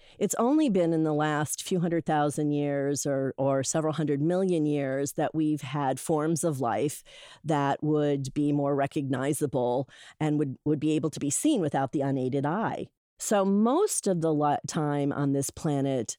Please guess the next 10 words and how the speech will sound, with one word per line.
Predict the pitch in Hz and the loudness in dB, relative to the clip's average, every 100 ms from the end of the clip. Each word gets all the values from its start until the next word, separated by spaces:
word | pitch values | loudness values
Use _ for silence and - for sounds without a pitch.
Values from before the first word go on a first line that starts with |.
| - - - | -14 -20 -4
the | 185 | 0
only | 185 208 240 240 | 2 2 2 2
life | 175 160 165 - | 4 2 0 0
that | 151 143 | 0 2
was | 151 143 - | 2 0 -2
here | - 170 151 143 | -4 0 2 2
was | 135 135 | 0 0
microbial, | 143 131 - 147 139 135 123 82 - - _ _ _ - - _ | -2 -2 -4 -2 0 0 -2 -4 -6 -12 _ _ _ -20 -20 _
single | - - 175 165 165 | -10 -4 0 2 0
cell. | - 165 127 71 50 139 | 0 0 0 0 -4 -8